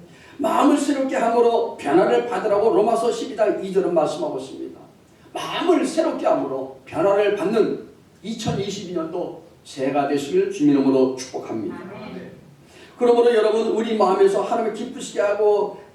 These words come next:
Speaker 1: 감격할 수, 할 수 있는 그런 삶이 나오고, 그런 마음에 바로 하나님의 그 은혜를 더하시고 우리 영혼이 잘된 같이 우리 모든 범사가 되며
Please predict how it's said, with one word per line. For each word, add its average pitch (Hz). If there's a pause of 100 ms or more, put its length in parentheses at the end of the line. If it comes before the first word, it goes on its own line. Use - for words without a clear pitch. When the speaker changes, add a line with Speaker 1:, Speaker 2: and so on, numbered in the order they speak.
(180)
Speaker 1:
감격할 180
수, -
할 190
수 170
있는 165
그런 165
삶이 175
나오고, 160 (240)
그런 262
마음에 185
바로 - (120)
하나님의 233
그 190
은혜를 170
더하시고 160
우리 156
영혼이 147
잘된 151
같이 143
우리 147
모든 147
범사가 147
되며 147